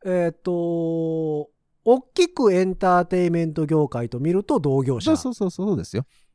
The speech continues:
Speaker 2: うん。
Speaker 1: ではあるんですけども、そう、細分化すると、
Speaker 2: うん。
Speaker 1: 近いようで遠い。
Speaker 2: そうね。
Speaker 1: <laughs>
Speaker 2: うん。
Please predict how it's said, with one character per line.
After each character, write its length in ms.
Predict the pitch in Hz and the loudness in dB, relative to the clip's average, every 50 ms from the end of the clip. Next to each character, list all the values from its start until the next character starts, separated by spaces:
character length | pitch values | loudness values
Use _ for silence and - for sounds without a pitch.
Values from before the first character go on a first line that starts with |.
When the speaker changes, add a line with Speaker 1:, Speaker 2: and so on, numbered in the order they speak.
| _ | _
Speaker 2:
う 40 | 95 | -12
ん。 260 | 90 87 82 73 69 69 69 _ _ _ _ - | -12 -10 -12 -14 -16 -20 -20 _ _ _ _ -4
Speaker 1:
で 120 | 196 247 247 | 0 2 4
は 180 | 214 156 135 | 4 4 4
あ 60 | 135 | 2
る 120 | 135 143 135 | 0 -2 -2
ん 60 | 120 | -4
で 80 | 107 107 | -6 -10
す 80 | - - | -12 -14
け 60 | 127 | -12
ど 100 | 120 139 | -12 -8
も、 360 | 190 240 220 135 98 - - _ _ _ _ _ _ _ _ - - | -4 -4 -4 -4 -6 -10 -16 _ _ _ _ _ _ _ _ -20 -10
そ 120 | - 196 | -8 -6
う、 40 | 190 | -4
細 240 | - 277 294 302 311 | -2 0 0 0 0
分 200 | 294 311 294 294 | -2 -4 -6 -4
化 120 | - 285 | -4 -6
す 140 | - - 285 | -6 -4 -6
る 120 | 269 269 - | -6 -6 -4
と、 300 | - 330 285 175 104 90 | 0 2 2 2 0 -2
Speaker 2:
う 20 | 82 | -8
ん。 160 | 76 69 69 - _ - - - _ _ _ _ _ _ _ _ _ _ _ _ _ _ | -14 -16 -20 -20 _ -20 -20 -20 _ _ _ _ _ _ _ _ _ _ _ _ _ _
Speaker 1:
近 420 | - - - 269 - - 320 311 294 | -8 -6 -6 -6 -2 0 0 0 2
い 220 | 254 233 208 190 | 0 -2 -2 0
よ 260 | 196 202 196 190 175 | 2 2 2 2 2
う 60 | 156 | 2
で 160 | 156 208 190 - | 2 0 0 0
遠 440 | - _ - - 160 160 143 123 | -2 _ -6 -2 -2 0 0 -2
い。 40 | 101 | -4
Speaker 2:
そ 280 | - - 127 85 - - - | -4 -4 -4 -4 -6 -8 -8
う 20 | |
ね。 220 | 147 180 190 - - - - - | -8 -8 -8 -8 -12 -16 -18 -14
Speaker 1:
<laughs> 160 | - - - | -14 -8 -6
Speaker 2:
う 40 | 175 160 82 | -6 -6 -4
ん。 380 | 80 - - 71 69 69 69 | -4 -6 -6 -8 -10 -18 -20